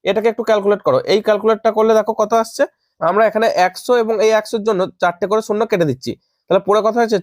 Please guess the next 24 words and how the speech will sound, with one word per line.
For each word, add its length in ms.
চৌষট্টি, 460
ছিয়ানব্বই 520
আর 160
দশ 200
গুণ 140
করলে 200
যেটা 200
আসবে, 160
ঠিক 120
আছে, 120
সেই 200
মানটা 260
কত 180
আসছে 200
দেখো, 160
অর্থাৎ 280
এই 120
মানটা 220
আসছে 140
দেখো 120
একষট্টি 400
হাজার 240
চারশো 280
চল্লিশ। 300